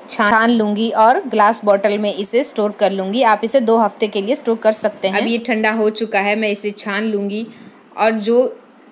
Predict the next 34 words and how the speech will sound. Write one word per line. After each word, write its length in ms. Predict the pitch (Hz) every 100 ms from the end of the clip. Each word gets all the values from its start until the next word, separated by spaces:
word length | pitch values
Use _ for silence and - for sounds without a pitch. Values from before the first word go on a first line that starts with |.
| -
remedy 340 | 196 214 226 247
मैंने 240 | 247 214
बनाई 420 | 214 196 185 190
है 140 | 226 226
इसे 460 | - 233 240 240 214 - - -
साफ़ 420 | - 226 214 240
बालों 280 | 214 190 202
में 140 | 220 214
लगाना 340 | 202 190 190
है। 100 | 214
आप 180 | - 220
बाल 260 | 214 214 214 -
शैम्पू 400 | 220 196 220 247
करिए, 380 | 233 202 208
उसके 320 | 208 226 - 226
बाद 300 | 233 233 202
गीले 300 | 226 240 240
बालों 280 | 214 208
में 180 | 214 214
इसे 220 | - -
scalp 400 | 220 - 190 208 208
पे 180 | 202 -
अच्छे 240 | 202 -
से 200 | 220 214
लगाइए 480 | 208 185 175 180 196
और 280 | 190 196 208 - - - -
पाँच 300 | 190 220 233
मिनट 200 | 226 220
इसकी 240 | 214 -
massage 440 | 214 208 202 185 208
करिए। 420 | 220 196 196 208 - - -
फिर 140 | 262
आप 260 | 247 208 220
इसको 460 | 220 208 - 240